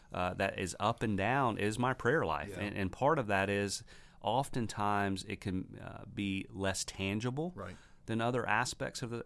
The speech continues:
Speaker 1: uh, of our walk with the Lord. I, I think as well that because it is a spiritual thing, remember,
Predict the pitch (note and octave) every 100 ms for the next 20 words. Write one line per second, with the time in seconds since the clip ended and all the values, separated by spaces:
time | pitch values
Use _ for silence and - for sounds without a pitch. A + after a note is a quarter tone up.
0 | B2 G2 - - A#2 A2+ G#2 - - -
1 | - - G#2 G2 G2+ A#2 - A2 G2 F#2+
2 | A2+ B2+ B2 A#2 A#2 E3 G#2+ F#2+ G2+ C3+
3 | C#3 A2+ - - - - - A#2 B2 D3+
4 | A#2+ - E3+ F3 D3+ D3+ C3+ A2+ - -
5 | C#3+ C3 - G#2 - D#3 B2 A2 A2 E3+
6 | B2 F#2+ F#2